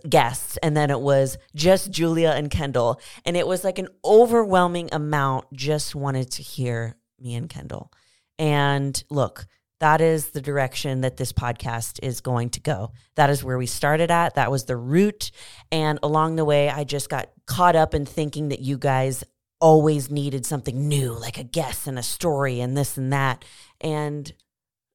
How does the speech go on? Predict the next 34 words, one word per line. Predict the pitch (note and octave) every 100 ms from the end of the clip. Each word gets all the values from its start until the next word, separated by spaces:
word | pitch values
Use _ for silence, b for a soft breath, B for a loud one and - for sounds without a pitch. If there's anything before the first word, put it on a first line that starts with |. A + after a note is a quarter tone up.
| _ _ D#3+
just | D#3+ D#3 - - -
sometimes | - F#3+ F3+ G#3+ G#3+ G#3+ G3+ - -
realizing | D#3 E3+ F3 F3+ F3 F3+ E3+
that | D#3
you | D3+
guys | D3+ D#3+
just | D3 D3 -
don't, | D#3 C#3 _ _
like, | C#3+ C#3 C#3+
you | D3
just | D3 D#3
wanna | D3
hear | D3+ D3
us | C3+
farting | C#3 C3+ B2
around, | B2 B2 A2 - _ _
you | D3
know? | C#3+ C#3+ - B B -
We | E3+
care | - E3+
about | F3 E3 D#3+
this | D3
industry | D3 C#3+ C#3+ D3
so | C3 - C3+
much. | C3+ C3 C3
We | C3+
care | - D3
about | C3+ C3 -
bodybuilding. | D3 D3+ C#3+ D3+ D3 D3+ D3+ B B B B -
We | E3 E3+
know | D#3+ D#3+ E3+
the | D#3 -
impact | C#3+ D3 C#3 C3+ - -
that | C#3+ C3 A#2+